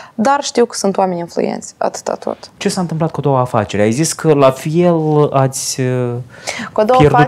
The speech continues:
Speaker 1: afacere,
Speaker 2: cu brio.
Speaker 1: noi, noi, um, ne-am străduit să fim mult mai atenți la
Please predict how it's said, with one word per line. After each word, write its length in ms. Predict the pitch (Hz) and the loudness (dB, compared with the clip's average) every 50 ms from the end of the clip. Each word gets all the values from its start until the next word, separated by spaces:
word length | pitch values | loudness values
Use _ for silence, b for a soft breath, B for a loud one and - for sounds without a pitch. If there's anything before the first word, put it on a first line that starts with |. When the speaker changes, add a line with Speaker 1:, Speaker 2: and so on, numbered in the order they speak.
| - | 4
Speaker 1:
afacere, 80 | 254 254 233 | 2 0 0
Speaker 2:
cu 60 | 226 | -2
brio. 120 | 233 233 233 233 | 0 0 2 2
Speaker 1:
noi, 160 | 233 233 226 226 220 - - | 2 2 2 0 0 -2 -2
noi, 440 | 220 226 226 226 233 226 220 214 208 | -2 -2 0 0 0 2 2 2 0
um, 60 | 208 202 | 0 0
ne-am 360 | 202 196 196 196 202 196 202 | -2 0 0 2 2 2 0
străduit 380 | - - 196 202 185 233 214 - | 0 -2 -2 0 2 0 0 -2
să 60 | - - | -2 -2
fim 100 | 196 196 | 0 2
mult 220 | 196 202 202 - | 2 2 2 0
mai 140 | 190 180 180 | 0 0 0
atenți 560 | 175 180 - 202 208 220 254 302 - - - B B B B B B B | 0 0 0 2 2 2 2 0 -2 -6 -10 B B B B B B B
la 320 | B 196 208 208 196 190 | B 2 4 4 2 0